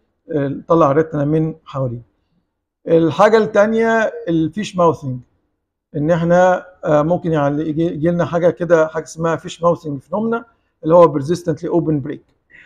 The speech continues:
وده الغلطه اللي فيها ان احنا اخترا-، اخترنا الباكل الغلط في الحاجه، في ال-، في الانديكيشن اللي المفروض تتعمل فيه. لو انا عندي هورس شو تير، it is better ان انا close this retinal break ال-، by the radial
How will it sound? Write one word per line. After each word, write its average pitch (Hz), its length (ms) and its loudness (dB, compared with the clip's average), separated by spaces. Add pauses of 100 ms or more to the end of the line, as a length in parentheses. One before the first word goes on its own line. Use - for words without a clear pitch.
(120)
وده 220 380 6
الغلطه 208 380 0
اللي 175 100 -4
فيها 214 440 -4
ان 190 100 -10
احنا 196 180 -2
اخترا-، 196 420 2
اخترنا 196 440 2
الباكل 160 460 0 (140)
الغلط 180 380 4 (480)
في 170 60 -8
الحاجه، 180 300 2
في - 320 -8
ال-، 156 220 -4
في - 60 -12
الانديكيشن 160 540 -4
اللي 160 100 -2
المفروض 147 360 -4
تتعمل 160 360 -2
فيه. 143 200 -18 (540)
لو 185 100 6
انا 233 100 6
عندي 233 220 4
هورس 226 180 8
شو 214 180 0
تير، 220 320 2
it - 40 -12
is 180 40 -16
better 190 240 -6
ان 196 160 -4
انا 202 140 2
close 202 320 -2
this 190 200 -10
retinal 180 400 -6
break 208 360 -2
ال-، 156 300 0
by 180 420 4
the 165 80 6
radial 175 380 2